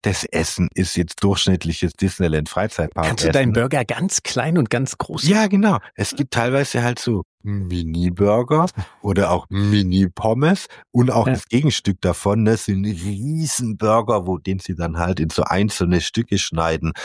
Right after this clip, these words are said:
Speaker 1: wo jeder quasi nur ein Zwanzigstel Burger kriegt. Und das finde ich von der Idee,
Speaker 2: <laughs>
Speaker 1: finde ich das
Speaker 2: Ja.
Speaker 1: einfach so charmant, dass wir da schon Spaß hatten, muss ich sagen, als wir da dann essen waren bei Pim Kitchen.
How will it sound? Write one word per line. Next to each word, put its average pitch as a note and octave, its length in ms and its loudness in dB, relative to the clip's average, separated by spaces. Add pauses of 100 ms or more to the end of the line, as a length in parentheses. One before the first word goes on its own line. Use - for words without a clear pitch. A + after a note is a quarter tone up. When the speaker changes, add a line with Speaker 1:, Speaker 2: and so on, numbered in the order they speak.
(140)
Speaker 1:
wo F2 120 2
jeder E2+ 300 0
quasi E2+ 360 0
nur D#2+ 200 4
ein D2 120 -4
Zwanzigstel E2+ 720 -2
Burger D2 420 -2
kriegt. - 240 -8 (280)
Und F2 120 -4
das G2+ 100 0
finde A2+ 220 0
ich E2 60 -6
von G2 220 -2
der F2 100 2
Idee, F#2 560 2
Speaker 2:
<laughs> - 200 -2
Speaker 1:
finde G2 240 0
ich F2+ 60 -2
das A#2 120 4
Speaker 2:
Ja. E2 60 4
Speaker 1:
einfach E2+ 200 0
so G2 160 0
charmant, F2 560 0
dass D#2+ 200 -4
wir D#2+ 80 -2
da D#2 200 0
schon F#2 260 2
Spaß - 420 -2
hatten, C#2+ 300 -2
muss C#2 180 -8
ich D2 100 -10
sagen, - 380 -2
als - 240 -4
wir C#2+ 80 0
da C#2 180 0
dann - 180 0
essen - 320 -4
waren C#2 220 -2 (120)
bei A2+ 120 0 (160)
Pim C2+ 240 -2 (220)
Kitchen. - 420 -2